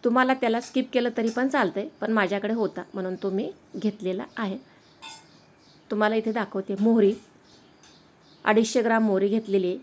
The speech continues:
अख्खी मोहरी भाजून घेणार आहे. धणे, अर्धी वाटी धणे घेतलेले आहेत मी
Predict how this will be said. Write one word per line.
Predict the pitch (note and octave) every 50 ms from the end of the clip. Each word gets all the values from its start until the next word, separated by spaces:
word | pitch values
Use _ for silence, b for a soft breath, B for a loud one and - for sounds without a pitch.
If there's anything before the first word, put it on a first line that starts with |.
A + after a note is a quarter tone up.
| - _ _ -
अख्खी | - - - - A#3
मोहरी | A3+ G#3+ G#3 G3+
भाजून | G3+ G#3 A3+ G#3+ F3+ G3+ G#3 G#3+
घेणार | A3 A3 G3+ F3+ E3 F3+
आहे. | F#3+ C4+ B B B B B - G3
धणे, | E3+ A#3+ A#3+ A3 G#3 G3 F#3 - - -
अर्धी | - G3+ G3 G3 F3+ A#3
वाटी | C4 C4+ B3 A3 A#3+
धणे | A3+ B3 B3 A3 G3+
घेतलेले | G3+ A#3 A3 A3+ - G3+ G3+ F#3+
आहेत | F#3+ F#3 F#3+ - -
मी | F#3 G3+ C4